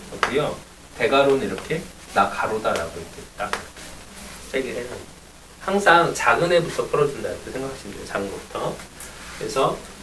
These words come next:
소중대 이렇게 하는데 일단 식에서 여기서는요. 삼 와이 마이너스 대가로 X 플러스 Y 마이너스 중가로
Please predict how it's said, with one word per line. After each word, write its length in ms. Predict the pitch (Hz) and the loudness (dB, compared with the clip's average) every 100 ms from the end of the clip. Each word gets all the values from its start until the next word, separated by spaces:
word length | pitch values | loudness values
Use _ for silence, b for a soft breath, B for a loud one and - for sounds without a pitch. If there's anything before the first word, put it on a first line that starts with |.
| - | 0
소중대 340 | 185 196 185 | 2 4 6
이렇게 240 | 151 - - | 6 6 2
하는데 200 | - 120 | 2 0
일단 500 | - 180 - - 165 | 0 0 -2 0 0
식에서 380 | 196 196 190 - | 2 0 6 6
여기서는요. 540 | - - 107 120 135 | 6 2 -4 -2 -2
삼 180 | - 175 | 0 4
와이 320 | 160 160 226 - - - - - - - - - - - - | 4 4 2 -4 -16 -18 -20 -20 -20 -20 -20 -16 -12 -12 -10
마이너스 760 | 247 123 117 120 - 143 165 190 - | 6 6 6 2 0 4 4 2 -2
대가로 540 | 98 127 - 208 - - - - - - - | 4 6 6 4 2 -2 -12 -12 -18 -14 0
X 340 | 117 120 151 - | 0 2 -2 2
플러스 320 | 185 - 135 | 2 2 2
Y 480 | 90 95 123 196 214 - - B B B - - | 4 6 6 2 -2 -10 -16 B B B -20 -6
마이너스 600 | 101 101 107 110 - 135 | -2 0 -2 -4 -2 -4
중가로 640 | - 107 117 120 - - | -4 0 6 6 8 4